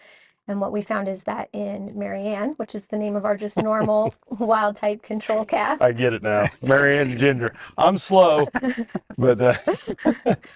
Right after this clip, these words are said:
Speaker 2: <laughs>
Speaker 1: We could detect B V D in her white blood cells for about two weeks after the exposure. We could detect,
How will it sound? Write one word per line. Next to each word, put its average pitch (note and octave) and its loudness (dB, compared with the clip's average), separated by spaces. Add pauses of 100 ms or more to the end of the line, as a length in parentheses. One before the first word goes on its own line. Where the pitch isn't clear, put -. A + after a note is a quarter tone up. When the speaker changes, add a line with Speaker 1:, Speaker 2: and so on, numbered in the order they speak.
Speaker 2:
<laughs> - -20
Speaker 1:
We B3 -4
could B3 -4
detect G#3+ -6 (280)
B G#3+ -4
V G3 -8
D F#3+ -8
in G3+ -6
her G3 -4
white F3 -4
blood F#3 -6
cells - -8
for F#3+ -6
about E3+ -8
two A3 -8
weeks - -12
after E3+ -10
the E3 -10
exposure. - -12
We F#3 -8
could - -10
detect, - -12